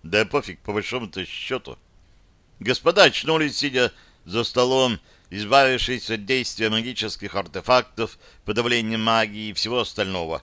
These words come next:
включая память. Кстати, за столом уже прекрасно сервированным всевозможными яствами, предназначенными для утренней трапезы.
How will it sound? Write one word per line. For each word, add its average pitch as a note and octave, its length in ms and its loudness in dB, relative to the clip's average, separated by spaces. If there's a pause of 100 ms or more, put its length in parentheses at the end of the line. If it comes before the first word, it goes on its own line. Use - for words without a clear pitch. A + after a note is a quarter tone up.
(100)
включая A#2 380 -2
память. F2 440 -2 (540)
Кстати, A2+ 580 2 (280)
за G#2+ 180 -4
столом D#3 380 4
уже D3+ 300 2
прекрасно A2+ 680 0
сервированным A#2 840 -2 (360)
всевозможными A#2 720 0
яствами, A#2 800 0 (460)
предназначенными A2+ 920 -2
для B2+ 160 0
утренней A2 680 -4
трапезы. C2+ 720 -6